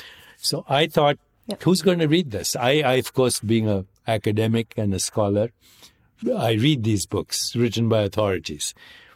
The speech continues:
Speaker 1: But if I want a person like you to understand what yoga is, I have to do it properly in the English language, using sentences that you and I are familiar with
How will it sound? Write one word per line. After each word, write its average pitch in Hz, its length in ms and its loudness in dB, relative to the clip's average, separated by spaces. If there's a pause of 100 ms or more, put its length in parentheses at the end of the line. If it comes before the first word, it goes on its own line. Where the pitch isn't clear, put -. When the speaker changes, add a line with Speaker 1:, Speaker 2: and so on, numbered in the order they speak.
(240)
Speaker 1:
But 135 140 2
if 135 120 2
I 160 120 4
want 156 400 2 (140)
a 151 100 0
person 123 560 2
like 117 260 2
you 120 240 4
to 117 220 2
understand 110 500 0
what 98 200 0
yoga 113 360 2
is, 90 260 -4 (600)
I 120 100 0
have 123 140 -2
to 151 120 2
do 135 160 4
it 139 160 4 (720)
properly 135 720 2
in 117 260 0
the 123 160 4
English 131 340 0
language, 104 640 0 (420)
using 131 800 2
sentences 123 1120 0 (280)
that 110 440 -2 (280)
you 131 240 4
and 120 160 4
I 117 160 4
are 120 60 0
familiar 120 520 2
with 101 320 -2